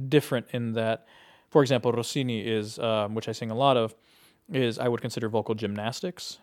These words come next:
in that you are constantly moving all about your vocal register, and there's very little time to breathe, and all kinds of muscles are involved with, it's like slow twitch ver-, what is it, fast twitch versus slow twitch muscles.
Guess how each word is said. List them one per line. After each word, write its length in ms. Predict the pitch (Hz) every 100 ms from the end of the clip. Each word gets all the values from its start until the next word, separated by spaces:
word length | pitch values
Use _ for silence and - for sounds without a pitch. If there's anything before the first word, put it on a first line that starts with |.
| _
in 260 | 180 120 117
that 360 | 113 110 - _ _ _ _ _ _
you 320 | 165 143 131
are 100 | 120
constantly 1080 | - - - 143 - 131 - 120 113 101 - _ _ _ _ _ _ _
moving 480 | 156 143 139 123 117
all 140 | 120
about 320 | 117 110 110
your 80 | 113
vocal 260 | 113 107 110
register, 560 | 113 113 107 - 104
and 320 | 104 110 110 - - - - _ -
there's 240 | 127 120
very 220 | 120 123
little 200 | 117 117
time 240 | 113 113 107
to 60 |
breathe, 400 | 104 120 117 110
and 220 | 104 104 -
all 240 | 120 120
kinds 280 | - 123 117
of 60 |
muscles 320 | 117 110 - 117
are 100 | 110
involved 380 | 110 110 110
with, 160 | 107 107 - - - -
it's 480 | - 160 160 147
like 220 | 160 135 -
slow 320 | - - 160 151
twitch 320 | - 151 143
ver-, 260 | 135 127
what 100 | 135
is 80 | 127
it, 80 | 113
fast 280 | - 135 -
twitch 160 | 143
versus 280 | - 127 120
slow 180 | - 123
twitch 240 | - 127
muscles. 460 | 127 123 - 147 139